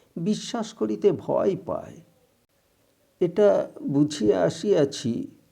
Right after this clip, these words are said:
রাজলক্ষ্মী আমার জীবনে আজ মৃত। বিসর্জিত প্রতিমার শেষ চিহ্নটুকু পর্যন্ত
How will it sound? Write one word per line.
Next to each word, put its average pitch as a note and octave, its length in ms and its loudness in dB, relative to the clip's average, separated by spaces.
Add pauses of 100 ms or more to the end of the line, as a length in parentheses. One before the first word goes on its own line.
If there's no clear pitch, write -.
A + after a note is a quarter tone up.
(140)
রাজলক্ষ্মী C3 960 2 (120)
আমার A#2+ 380 -2
জীবনে A#2 460 -2
আজ G#2+ 420 -2 (120)
মৃত। A2 420 -6 (1600)
বিসর্জিত A#2+ 840 -4
প্রতিমার A2+ 640 -2
শেষ A2+ 560 -4
চিহ্নটুকু C#3 720 -4
পর্যন্ত A2+ 920 0